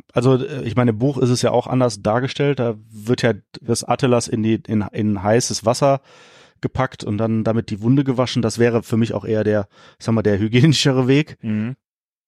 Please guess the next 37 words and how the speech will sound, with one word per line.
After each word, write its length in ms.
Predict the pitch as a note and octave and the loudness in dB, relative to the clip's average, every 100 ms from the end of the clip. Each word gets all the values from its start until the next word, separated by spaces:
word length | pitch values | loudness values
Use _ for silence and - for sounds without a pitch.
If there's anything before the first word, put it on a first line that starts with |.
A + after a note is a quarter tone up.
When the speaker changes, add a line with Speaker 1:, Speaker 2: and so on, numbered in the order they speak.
| _ - | _ -6
Speaker 1:
Aber 460 | A2+ A2+ G#2+ G#2+ | -2 0 2 0
Speaker 2:
Gut, 440 | G#2 F#3+ A2 - B2 | 0 -6 -10 -10 -2
dann 560 | B2 D3 E3+ F3+ F3 C#3 | 2 2 0 0 -2 -4
hatten 240 | D#3+ F3 | -2 0
wir, 460 | D#3+ D#3+ D3+ D3+ B2 | 2 2 2 0 -4
n-, 180 | C3 C#3 | -8 -8
oder 260 | B2 A2+ F#2+ | -4 -2 -2
beziehungsweise 640 | G#2+ - B2+ A#2+ A2+ A2 | -6 -4 0 0 0 0
haben 160 | C3+ D#3+ | 0 0
wir 80 | E3+ | 0
noch 200 | D3 - | -4 -6
eine 280 | - C3 B2 | -4 -2 -4
Frage. 680 | - B2 C3+ C3+ C3 B2+ - | -2 -4 -2 -2 -2 -2 0
Gehen 160 | B2 | 0
wir 80 | B2 | 2
jetzt 180 | A#2+ - | 0 0
mal 140 | B2 | 0
auf 460 | - A2+ A2 - - | 0 0 0 0 2
Bäume 400 | C#3+ B3+ D#3+ - | 2 4 0 -4
ein. 420 | F2 E2+ E2+ E2 _ _ _ _ _ _ _ _ _ _ | -6 -6 -10 -14 _ _ _ _ _ _ _ _ _ _
Die, 680 | C3 - A#2 A2+ A2+ A2+ A#2+ - | -12 -2 0 2 4 4 2 0
ich 160 | - | -4
weiß 120 | A#2 | -2
gar 80 | C#3+ | 0
nicht, 80 | G2 | -2
wie 60 | F#2+ | -4
spricht 240 | - - | -6 -4
man 80 | G2 | -2
das 120 | F#2 | -2
eigentlich 160 | F#2+ F2 | -6 -2
aus? 320 | G#2 F2 - _ _ - | -2 -4 -10 _ _ -10
Malornbäume? 720 | F#2+ C3+ D3 C#3 D3 F3+ F#3 _ _ _ _ _ _ G#2+ | -8 -6 -6 -4 -4 -4 -8 _ _ _ _ _ _ 0
Malornbäume, 640 | G#2 A#2 D#3 D3 D3+ D#3+ | 2 4 2 2 2 2
ist 100 | C#3+ | 0
das 140 | G#2+ | 0
richtig 260 | C3 - D3 | 0 -2 -6
ausgesprochen? 480 | D3 - C#3+ D#3+ | -6 -8 -6 -4